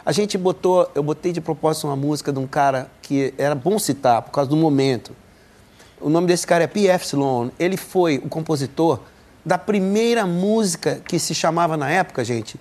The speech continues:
de música de protesto. E o protesto dele era contra a violência. Pasme você, a música chamava Véspera da Destruição, Eve of Destruction, Paulinho Massadas fez a tradução,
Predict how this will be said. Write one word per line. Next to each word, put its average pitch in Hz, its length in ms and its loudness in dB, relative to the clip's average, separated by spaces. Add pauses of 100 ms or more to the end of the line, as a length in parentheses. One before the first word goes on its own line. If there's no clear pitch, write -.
(180)
de 151 80 2
música 202 340 2
de 170 120 0
protesto. 123 680 -4 (580)
E 160 200 4
o 180 160 -4
protesto 160 460 2
dele 165 200 2
era 165 140 0
contra 175 400 -4
a - 20 -4
violência. 120 640 -2 (240)
Pasme 226 320 4
você, 135 540 0 (520)
a 143 80 -2
música 160 380 0
chamava 147 400 -4 (180)
Véspera 175 380 0
da 156 100 -2
Destruição, 147 800 -4
Eve 175 320 -2
of 143 200 0
Destruction, 135 640 -2 (300)
Paulinho 147 280 2
Massadas 127 400 -2
fez 127 180 -4
a 120 60 -2
tradução, 139 600 -4